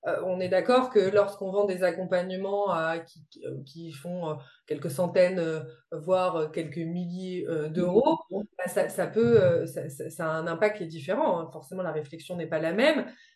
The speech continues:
Speaker 1: Euh,
Speaker 2: Bien sûr.
Speaker 1: et en plus de ça, au-delà du, de l'aspect financier, il y a aussi, euh, l'investissement en termes de temps et d'énergie que la personne va mettre dans un accompagnement. Donc, euh, dès qu'il s'agit d'accompagnement, de coaching,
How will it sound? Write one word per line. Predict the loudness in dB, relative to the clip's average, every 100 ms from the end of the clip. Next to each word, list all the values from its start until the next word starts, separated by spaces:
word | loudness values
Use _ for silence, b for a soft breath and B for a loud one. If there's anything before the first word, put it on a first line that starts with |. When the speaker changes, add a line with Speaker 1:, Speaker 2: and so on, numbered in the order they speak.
| -8
Speaker 1:
Euh, | -2 0
Speaker 2:
Bien | 2
sûr. | 2 8
Speaker 1:
et | 8
en | 8
plus | 10 10 10
de | 8
ça, | 6 8 8 8
au-delà | 8 8 6
du, | 4 -4
de | 0
l'aspect | 0 0 -6
financier, | -4 -4 0 4
il | 6
y |
a | 8 8 6
aussi, | 2 0 4 8
euh, | 8 6 B B
l'investissement | 0 4 6 4 2 -8 2 4 4 2
en |
termes | 2 -2 -2 -2
de | -2
temps | 6 8 10
et | 8
d'énergie | 4 2 2 2 2 4
que | 4
la | 2 2
personne | 2 4 2
va | 4 2
mettre | 2 2
dans | 0
un | -2
accompagnement. | -4 -6 -4 0 4 4 4
Donc, | 0 -6
euh, | -4
dès | 0 0
qu'il | 0
s'agit | 6 6 6 2
d'accompagnement, | 2 2 0 0 0 2 0
de | 0
coaching, | -6 -8 -4 -2 0 0